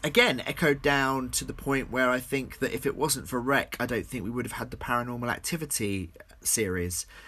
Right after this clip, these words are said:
So a lot of people might think, "Well, I'm not watching rec then because they, you know, I hate the Paranormal Activity." But I personally think the, the first and second Paranor-, Paranormal Acti-, Activity movies, can't speak, um,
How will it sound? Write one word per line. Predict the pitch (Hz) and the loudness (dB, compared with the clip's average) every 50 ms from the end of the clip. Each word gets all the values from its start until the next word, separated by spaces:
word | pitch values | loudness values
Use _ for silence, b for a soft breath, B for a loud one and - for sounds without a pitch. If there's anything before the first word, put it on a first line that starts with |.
| B B B B B | B B B B B
So | - - 120 113 110 110 107 | 0 4 4 6 6 6 4
a | 95 | 4
lot | 123 139 127 - | 4 4 4 2
of | - | 0
people | - 120 110 104 110 | -2 -4 -4 -2 -2
might | 104 107 104 - | -2 -2 -2 -2
think, | - 110 107 90 | -2 -2 -2 0
"Well, | 101 104 95 92 90 90 87 - - - - - - - - - - | 0 2 2 2 0 -2 -4 -8 -12 -18 -20 -20 -20 -20 -18 -12 -6
I'm | 62 85 98 | -4 -2 -2
not | 95 92 - 78 | -2 -4 -4 -6
watching | 73 - - - 90 | -6 -6 -4 -6 -4
rec | 98 117 - - - | -2 -2 -2 -2 -4
then | - 95 92 92 | -6 -4 -4 -4
because | 92 101 - - 101 90 90 85 - - | -6 -8 -6 -4 -2 -2 -2 -2 -4 -6
they, | - 101 90 - - - - - | -6 -6 -6 -6 -8 -20 -12 -6
you | - 113 101 | -4 -2 0
know, | 87 85 90 87 - - - | 0 -2 -2 -4 -8 -8 -6
I | 104 | -4
hate | 101 - - 120 90 - | -2 -2 0 -2 -2 -2
the | - | -4
Paranormal | 92 98 98 95 95 92 95 95 95 | -8 -6 -6 -6 -6 -6 -6 -6 -8
Activity." | 90 - - - 104 101 - - 104 - B B B B B | -8 -8 -10 -12 -10 -10 -8 -10 -10 -10 B B B B B
But | - - 127 | 0 6 8
I | 135 131 117 | 8 8 8
personally | - - 113 110 104 - - 110 101 | 4 2 0 0 0 0 -2 -2 -4
think | 82 - 107 - - | -2 -4 -4 -4 -4
the, | 92 107 104 - - | -6 -6 -6 -8 -8
the | - 113 | -8 -8
first | 107 - 120 113 110 101 98 - - - - - - | -6 -4 -4 -2 -2 -2 0 0 0 0 -2 -6 -8
and | 104 104 95 | -6 -2 -2
second | - - 107 - - 107 101 90 | 0 0 -2 -4 -4 -6 -6 -4
Paranor-, | - 98 92 101 101 101 104 - - - - - - | -4 -4 -4 -4 -6 -10 -12 -14 -20 -20 -20 -14 -8
Paranormal | - - 104 101 101 101 101 95 98 95 | -2 -2 0 0 0 -2 -4 -4 -4 -6
Acti-, | - - - 107 98 - - - - - | -6 -8 -10 -10 -8 -10 -10 -12 -16 -14
Activity | - - 156 131 117 113 - - 123 120 | -6 -2 -2 0 -2 -2 -6 -4 -4 -2
movies, | 117 120 127 117 113 - 117 131 131 - | 0 -2 -2 -2 0 2 2 2 2 0
can't | - 107 87 - | -2 -4 -4 -2
speak, | - 110 123 - - B B B B B B B B B - - - - - - - - | -2 -2 -4 -4 -6 B B B B B B B B B -20 -20 -20 -20 -20 -14 -6 -2
um, | 113 120 110 104 104 104 101 92 | 0 0 2 0 0 -2 -4 -8